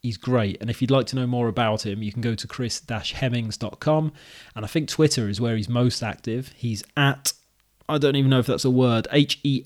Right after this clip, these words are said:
M M C H. That's where you can find him on Twitter.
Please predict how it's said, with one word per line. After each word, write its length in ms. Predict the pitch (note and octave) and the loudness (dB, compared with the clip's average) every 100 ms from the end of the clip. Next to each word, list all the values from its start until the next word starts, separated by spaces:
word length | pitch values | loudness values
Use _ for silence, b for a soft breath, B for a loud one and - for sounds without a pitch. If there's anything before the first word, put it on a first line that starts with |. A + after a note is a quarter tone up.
| B2 | -2
M 180 | A#2+ - | -2 -4
M 220 | - B2 A2+ | -4 -2 -2
C 320 | - A#2 - A#2 | -4 -4 -6 -8
H. 540 | G#2 - - - - B B B B | -10 -10 -12 -10 -10 B B B B
That's 220 | C3 - | -8 -2
where 80 | C3 | 0
you 80 | A2+ | 0
can 100 | A2 | -2
find 200 | A#2+ A2 | -2 -2
him 100 | G#2+ | -2
on 100 | G#2 | -2
Twitter. 480 | - D#3 D#3+ D3+ | 4 4 6 4